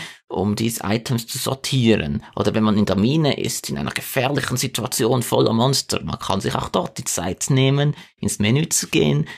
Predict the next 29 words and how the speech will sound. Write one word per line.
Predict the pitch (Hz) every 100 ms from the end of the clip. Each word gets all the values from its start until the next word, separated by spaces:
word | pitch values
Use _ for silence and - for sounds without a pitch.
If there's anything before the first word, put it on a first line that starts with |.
| - -
zu | 113
sortieren, | - 98 - - 139 151 147 139
ah, | 131
welches | 127 127 131
Item | - 123 - 135
will | 127
ich | 131
jetzt | 127 - -
benutzen, | 127 123 123 - - 123 120 117
ah, | 113 131 135
ich | -
will | 120
eine | 107 107
Bombe | - 123 135 135
legen, | 123 127 131 127 127
ah, | 131
die | 123
habe | 120 120
ich | 123
gerade | 110 -
nicht | 120 - 113
in | 120
der | 127
Hotbar, | 127 131 - 127 120 123
muss | 117 113 -
ich | -
jetzt | 113 -
schnell | 120 110
reinlegen. | 104 117 131 127 123 123 131 127